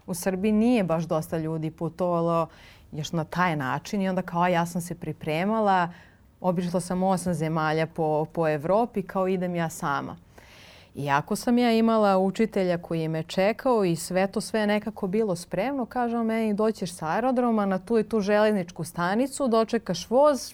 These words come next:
četiri sata putuješ i ja te čekam." Ja kažem, "Važi." I međutim, kad sam ja sa aerodroma došla na železničku stanicu, je bilo tri ujutro, a meni je voz bio u sedam.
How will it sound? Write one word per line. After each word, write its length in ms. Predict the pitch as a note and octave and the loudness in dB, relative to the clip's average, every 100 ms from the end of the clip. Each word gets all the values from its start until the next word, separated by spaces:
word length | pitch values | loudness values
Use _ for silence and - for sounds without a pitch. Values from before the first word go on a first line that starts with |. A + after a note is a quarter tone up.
| - | -2
četiri 340 | B3 A#3+ A3+ | 0 2 0
sata 340 | G#3+ A#3 A3+ F3 | 0 0 0 -4
putuješ 540 | A3 B3 C#4 C4 - | -2 -2 0 -2 2
i 40 | |
ja 160 | G#3+ G#3 | 2 2
te 140 | G#3 | 0
čekam." 560 | F3 F3+ D3+ - D3 E3 - _ _ _ _ | -4 -2 -2 -4 -12 -14 -20 _ _ _ _
Ja 80 | B2+ | -18
kažem, 340 | - E3 F3+ | -14 -8 -4
"Važi." 340 | E3 C#3+ D#3+ - _ - - - - - - _ | -4 -4 -8 -16 _ -20 -20 -20 -20 -20 -20 _
I 120 | - A3+ | 0 2
međutim, 440 | G#3+ G#3+ G#3 G#3 | 2 2 0 -2
kad 160 | F3+ F3 | -2 -4
sam 160 | G3 | 0
ja 120 | F#3+ | 0
sa 180 | F3 F3+ | 0 0
aerodroma 520 | F3 F#3 F3+ E3+ E3 | 0 2 0 0 -2
došla 380 | E3 E3 E3+ F#3+ | -2 -2 -2 -4
na 120 | F3 | -4
železničku 520 | D#3 E3 F3+ F3+ F3 - | -2 0 0 -2 -8 -10
stanicu, 540 | - E3+ F#3+ F#3+ F#3 | -6 -4 -4 -6 -2
je 160 | E3+ E3+ | -2 0
bilo 340 | E3 E3+ E3+ | 0 0 0
tri 280 | E3 G#3 F3 | 0 0 2
ujutro, 420 | D3 F3 G3 A3 | 0 -2 -2 -2
a 40 | |
meni 220 | G3 G3 G3 | 0 0 0
je 60 | |
voz 400 | F#3+ G3 F#3+ F3 | 0 2 0 -2
bio 280 | F3+ F#3+ F#3+ | -2 2 2
u 140 | F#3+ F3 | 0 -4
sedam. 560 | F#3+ F3 E3 D#3+ E3+ | 0 0 0 -8 -14